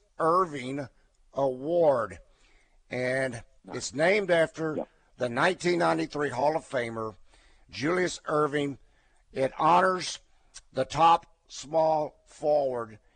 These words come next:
Speaker 1: in Division One men's basketball. National Committee
Speaker 2: Yep.
Speaker 1: of Top Basketball Personnel determined the watch list of twenty candidates. So, out of the entire nation,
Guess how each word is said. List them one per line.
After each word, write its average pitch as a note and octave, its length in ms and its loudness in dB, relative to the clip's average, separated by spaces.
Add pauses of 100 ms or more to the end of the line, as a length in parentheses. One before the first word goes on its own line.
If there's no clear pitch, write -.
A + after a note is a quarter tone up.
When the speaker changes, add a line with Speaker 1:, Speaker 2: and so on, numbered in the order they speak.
(240)
Speaker 1:
in C#3 380 -4 (360)
Division D3 520 -6
One C3+ 320 -6 (160)
men's B2+ 440 -8 (180)
basketball. B2+ 760 -4 (400)
National B2 440 -4
Committee D3 380 -4
Speaker 2:
Yep. B2 100 -6
Speaker 1:
of - 60 -20
Top C#3+ 320 0
Basketball C3+ 600 0
Personnel C#3 680 -6
determined A#2 520 -10 (560)
the C3+ 100 -4
watch C#3+ 480 4
list C3+ 460 -8
of A#2 340 -6 (200)
twenty C3 500 -10 (300)
candidates. E3 600 -2 (460)
So, C3 320 0 (480)
out E3+ 160 4
of D3+ 60 -2
the D#3+ 120 -2
entire F#3 380 4
nation, G#3+ 580 0